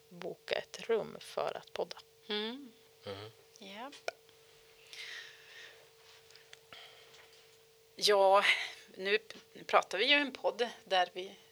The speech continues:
Speaker 2: där vi också har, ofta har folk, biblioteksanställda med oss. Men det där, eh, det är faktiskt, eh,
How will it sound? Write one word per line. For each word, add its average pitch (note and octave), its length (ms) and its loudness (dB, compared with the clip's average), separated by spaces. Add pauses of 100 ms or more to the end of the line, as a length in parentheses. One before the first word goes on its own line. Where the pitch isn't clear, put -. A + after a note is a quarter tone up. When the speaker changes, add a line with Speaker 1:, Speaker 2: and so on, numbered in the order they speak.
(300)
Speaker 2:
där G3 80 -12
vi F#3 140 -6
också - 280 -2
har, F3+ 300 2
ofta F3+ 180 0
har F3+ 180 0
folk, - 520 -12 (400)
biblioteksanställda F#3+ 880 0
med F3+ 240 -6
oss. - 240 -8 (320)
Men G#3 160 6
det G#3 80 4
där, G#3 280 10
eh, - 460 -4
det G3+ 120 6
är F#3 80 8
faktiskt, - 540 -4
eh, E3 140 2